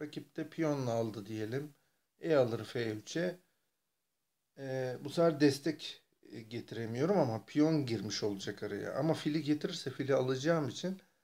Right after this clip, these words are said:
piyon araya girdiği zaman bu bağlantı kopar. Atı alabilirim. Gerçi atı atla tutuyorum ama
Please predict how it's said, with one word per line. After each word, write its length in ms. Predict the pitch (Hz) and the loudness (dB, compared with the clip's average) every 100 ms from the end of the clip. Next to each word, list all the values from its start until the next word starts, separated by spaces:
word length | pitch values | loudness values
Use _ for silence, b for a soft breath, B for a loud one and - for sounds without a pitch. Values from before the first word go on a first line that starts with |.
| b _ _ | b _ _
piyon 240 | - 175 175 | 0 2 4
araya 280 | 151 135 | 6 4
girdiği 400 | 123 135 139 175 | 0 -2 -2 -2
zaman 340 | 143 135 175 147 | 0 0 0 0
bu 120 | 135 | 4
bağlantı 500 | 131 127 139 139 - | 6 6 4 0 -8
kopar. 400 | - - 160 190 - 123 | -12 -8 -6 -6 -12 -14
Atı 240 | 123 160 | -8 -2
alabilirim. 640 | 143 113 104 104 107 165 190 _ _ _ _ _ _ _ _ _ _ _ _ _ _ _ _ _ _ _ _ _ _ _ _ _ _ _ _ | 2 2 0 -4 -2 -2 -4 _ _ _ _ _ _ _ _ _ _ _ _ _ _ _ _ _ _ _ _ _ _ _ _ _ _ _ _
Gerçi 360 | - 196 - | -6 0 2
atı 220 | 170 - 180 | 4 8 8
atla 320 | 175 - 180 | 8 4 0
tutuyorum 520 | 175 - 180 135 160 | 0 0 4 6 6
ama 380 | 170 127 156 | 4 4 0